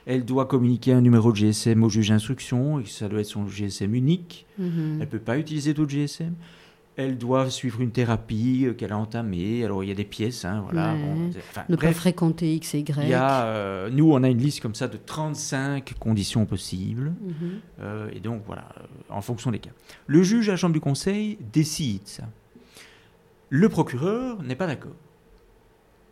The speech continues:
Speaker 1: Évidemment, la personne est d'accord en général, hein. Elle est en
Speaker 2: Oui.
Speaker 1: prison, elle se retrouve libre, euh, elle est
Speaker 2: Oui.
Speaker 1: d'accord.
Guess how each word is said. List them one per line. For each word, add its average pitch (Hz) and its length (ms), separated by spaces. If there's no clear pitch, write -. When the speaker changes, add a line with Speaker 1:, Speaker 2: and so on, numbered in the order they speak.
Speaker 1:
Évidemment, 131 260
la 135 80
personne 139 320
est 113 60
d'accord 120 360
en 98 60
général, 92 320
hein. 135 40
Elle 110 100
est 104 100
en - 60
Speaker 2:
Oui. 170 60
Speaker 1:
prison, 143 340
elle 123 40
se 113 120
retrouve 123 260
libre, 131 360
euh, 101 380
elle 98 100
est - 20
Speaker 2:
Oui. 92 60
Speaker 1:
d'accord. - 260